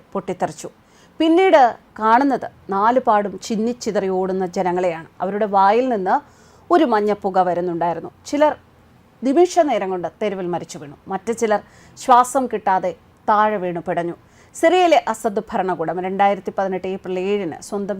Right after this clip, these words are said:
ജനങ്ങൾക്ക് നേരെ ഉപയോഗിച്ച രാസായുധ പ്രയോഗത്തെ ഓർത്തെടുക്കുകയാണ് അതിക്രമത്തിന്റെ ഇരയും സാക്ഷിയുമായ തൗഫീഖ് ദയാം. രാസായുധ പ്രയോഗത്തെ ഒരിക്കലും സിറിയ അംഗീകരിച്ചിരുന്നില്ല.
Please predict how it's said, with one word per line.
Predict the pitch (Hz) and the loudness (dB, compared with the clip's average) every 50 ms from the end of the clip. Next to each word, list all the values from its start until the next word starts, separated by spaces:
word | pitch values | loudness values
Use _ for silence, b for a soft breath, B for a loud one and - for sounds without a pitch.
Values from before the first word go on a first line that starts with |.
| 185 - | -8 -8
ജനങ്ങൾക്ക് | 208 202 196 196 202 196 - 202 196 | -6 -6 -6 -6 -8 -8 -8 -6 -6
നേരെ | 185 185 190 196 - - | -4 -4 -6 -6 -8 -8
ഉപയോഗിച്ച | 180 196 190 190 180 175 175 - - 240 269 - B B B B B B - 233 | -6 -6 -4 -4 -4 -6 -6 0 2 4 4 2 B B B B B B 2 4
രാസായുധ | 233 240 247 240 - 254 240 240 220 226 240 - | 6 6 6 4 4 4 4 4 2 0 -6 -10
പ്രയോഗത്തെ | - 196 196 190 180 196 - 196 180 - - 190 | -8 -8 -6 -6 -8 -8 -8 -8 -8 -8 -8 -8
ഓർത്തെടുക്കുകയാണ് | 196 202 - - 214 202 185 180 - 190 175 180 180 156 151 175 220 - - b b b b - - 262 | -8 -8 -8 -6 -6 -6 -6 -8 -8 -8 -6 -4 -2 -2 -2 -2 -2 -4 -4 b b b b 0 2 2
അതിക്രമത്തിന്റെ | 240 302 - - 302 269 247 240 240 220 220 208 220 220 - 226 214 | 2 0 -2 -2 -2 -2 -2 -2 -2 -2 -2 -2 -4 -4 -4 -4 -2
ഇരയും | 220 226 226 220 214 208 - - | -2 -2 -2 -2 -4 -8 -6 -6
സാക്ഷിയുമായ | 202 180 180 - - 214 196 190 185 180 180 _ - | -6 -6 -6 -8 -10 -8 -6 -6 -6 -6 -6 _ -4
തൗഫീഖ് | 208 208 208 202 - - 220 185 - - - 160 | -4 -4 -4 -6 -10 -10 -10 -10 -10 -8 -8 -8
ദയാം. | 143 147 117 - _ _ _ b b b b b b b b | -8 -8 -10 -14 _ _ _ b b b b b b b b
രാസായുധ | 269 302 320 320 - 381 349 359 349 - | 8 8 8 10 8 6 6 6 4 2
പ്രയോഗത്തെ | - 277 262 247 247 247 247 240 | 2 4 4 4 4 2 2 2
ഒരിക്കലും | 220 220 - 233 226 226 214 | 0 0 -2 -2 -2 -2 -4
സിറിയ | - 208 202 202 196 190 | -4 -4 -2 0 0 0
അംഗീകരിച്ചിരുന്നില്ല. | 190 180 196 196 196 190 175 - - 175 175 180 170 165 | -2 -4 -6 -6 -6 -6 -6 -6 -8 -8 -6 -4 -4 -2